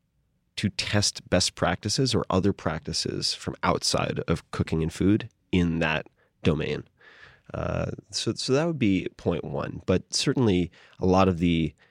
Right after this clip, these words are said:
the, uh, tools in the toolkit from the Four-Hour Work Week and all the books, like the eighty twenty principle, I think applies. You know, Pareto's law applies to almost all of these.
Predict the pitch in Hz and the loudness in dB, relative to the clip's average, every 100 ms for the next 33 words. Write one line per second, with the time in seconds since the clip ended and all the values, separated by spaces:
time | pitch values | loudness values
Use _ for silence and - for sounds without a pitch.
0 | _ _ _ _ _ _ _ 90 90 90 | _ _ _ _ _ _ _ -2 0 0
1 | - - - 113 104 98 85 - 85 85 | -2 -4 2 4 4 4 0 0 -2 0
2 | 80 - 85 87 - 90 78 85 82 85 | 0 -2 -4 -4 0 2 2 2 0 -2
3 | 87 95 101 69 - - - - - 87 | 4 6 6 2 -6 -6 -4 -2 0 -2
4 | 78 - - - - - - - - - | -2 -6 -8 -10 -12 -12 -12 -14 -14 -18
5 | - - - 87 85 82 - 78 - 90 | -18 -10 -4 -2 -2 -4 -4 -4 -2 -4
6 | - 92 85 78 - - - - 82 80 | 0 2 2 0 -4 -6 -8 -4 -2 -2
7 | - - - 101 87 - - - - - | -4 -4 0 2 2 -2 -8 -2 0 0
8 | - - - - | -4 -8 -6 -6